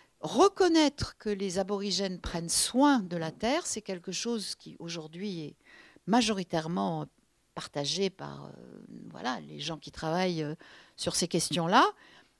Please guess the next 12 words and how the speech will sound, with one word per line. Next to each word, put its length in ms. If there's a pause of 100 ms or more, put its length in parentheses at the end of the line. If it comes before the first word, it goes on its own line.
(640)
Et 100
toutefois, 600 (220)
il 160
y 80
a 200
encore 600
un 120
débat 380 (260)
aujourd'hui, 580
là, 180
depuis 300
les, 280